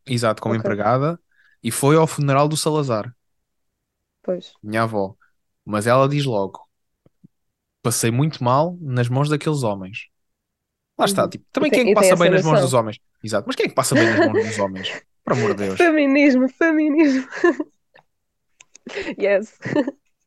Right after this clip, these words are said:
Speaker 2: Ahm,
Speaker 1: Bom,
Speaker 2: mas
Speaker 1: política à
Speaker 2: faz,
Speaker 1: parte.
Speaker 2: faz, faz muita confusão, eh, yeah, mas faz muita confusão pessoas da nossa idade terem, terem essa, essa escolha, não sei.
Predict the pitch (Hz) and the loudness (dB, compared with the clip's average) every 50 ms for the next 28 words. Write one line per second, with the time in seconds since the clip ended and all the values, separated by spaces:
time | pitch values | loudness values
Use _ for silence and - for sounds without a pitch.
0 | _ _ _ _ _ _ _ - 294 330 - - - - - _ _ - 240 233 | _ _ _ _ _ _ _ -18 -18 -18 -18 -20 -20 -20 -20 _ _ -2 0 2
1 | 233 233 233 226 233 - - - 233 240 240 - - 240 247 226 247 - 240 233 | 2 2 2 2 0 -2 -2 0 0 -2 0 2 4 2 4 2 2 2 4 4
2 | 233 - 165 127 117 - 247 233 233 226 - _ - 220 - 247 240 233 233 247 | 6 6 6 4 4 4 2 2 2 -2 -6 _ -16 -6 -2 -2 0 0 0 -2
3 | 254 247 - 262 262 269 262 254 - - 220 214 226 226 226 233 233 - - - | -2 -2 -2 -2 0 0 -2 -2 -4 -6 -4 0 0 2 2 0 0 -2 -6 -10
4 | _ _ _ - - - 202 196 - 220 208 185 175 _ _ _ _ _ _ _ | _ _ _ -8 -2 -2 -2 0 0 0 -2 -2 -4 _ _ _ _ _ _ _
5 | - 220 220 254 226 214 240 240 233 214 240 233 233 220 - - 220 214 214 214 | -4 -2 0 0 0 0 0 0 2 0 0 0 -2 -2 0 0 0 2 2 0
6 | 208 208 208 - - 208 208 196 208 202 202 196 - 202 190 185 185 185 185 180 | -2 -4 -6 -4 -2 -2 -2 0 2 2 0 2 0 0 2 2 2 2 0 -4
7 | _ - 190 185 185 180 180 180 180 175 - _ _ _ _ _ _ _ _ _ | _ -6 -6 -4 -4 -4 -4 -4 -6 -8 -12 _ _ _ _ _ _ _ _ _
8 | _ _ _ _ _ _ _ _ _ _ _ _ _ _ _ _ _ _ _ - | _ _ _ _ _ _ _ _ _ _ _ _ _ _ _ _ _ _ _ -2
9 | 208 190 185 185 185 185 - - - 185 175 175 175 165 175 - - _ _ _ | 2 4 4 4 4 2 0 0 0 0 0 0 -2 -6 -8 -12 -14 _ _ _
10 | _ _ _ _ _ _ _ _ _ _ _ _ _ _ _ _ _ _ _ _ | _ _ _ _ _ _ _ _ _ _ _ _ _ _ _ _ _ _ _ _
11 | - 214 214 - 196 - - - 196 214 208 190 185 185 185 - - 170 170 | 0 0 2 2 0 0 2 2 2 4 4 2 0 -2 -4 -6 -8 -10 -10